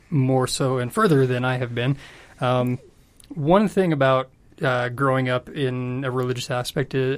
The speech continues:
as a child and through doing different Sunday school opportunities, they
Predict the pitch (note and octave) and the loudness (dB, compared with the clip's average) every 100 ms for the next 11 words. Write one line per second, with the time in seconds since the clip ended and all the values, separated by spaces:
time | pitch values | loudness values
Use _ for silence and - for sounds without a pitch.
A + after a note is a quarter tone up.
0 | - C3 C3 B2 - D#3 D#3 C3+ C3 C#3+ | -2 0 0 -4 -2 2 2 0 -4 -6
1 | C3+ C3 B2+ C3 - C3 C#3+ C3 B2+ C3+ | -4 -4 -2 -4 -4 -4 -2 0 -2 -2
2 | B2+ B2 - C3+ C3 C#3 | -2 -2 -2 -2 0 0